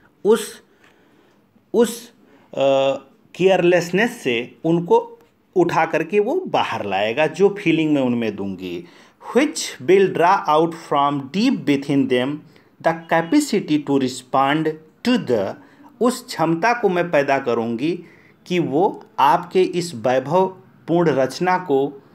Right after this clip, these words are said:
समझें, इस महत्व को समझें। किसको रिस्पॉन्ड करें? "The majestic splendor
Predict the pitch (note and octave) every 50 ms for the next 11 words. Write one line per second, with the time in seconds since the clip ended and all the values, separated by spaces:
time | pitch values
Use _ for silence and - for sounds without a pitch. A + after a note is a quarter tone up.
0 | _ _ _ - - - E3 E3 E3+ E3 - D3 E3+ F3+ F#3+ G3+ - - _ _
1 | _ _ _ _ _ - _ _ - G3 - - - C#3+ C#3 C3 C#3+ G#3 G3+ -
2 | - - - - A2+ A2 - - C#3 C#3+ D3 C#3 D3 F3+ F#3+ A3+ G#3+ - - _
3 | _ _ _ _ _ _ _ _ - F3 E3 F3 E3+ G#3+ G#3+ G#3+ G#3 G#3 - G3+
4 | G3+ G#3 G#3 G#3 G3+ A3 A3 A#3+ A#3 G3 E3 - - D#3 D3 D3 D3 D3+ D3+ E3
5 | F3+ F3 - - - A#3 G3+ - - E3+ E3 E3+ - - D#3 D#3 D#3 D#3 E3+ F3
6 | F#3 F#3+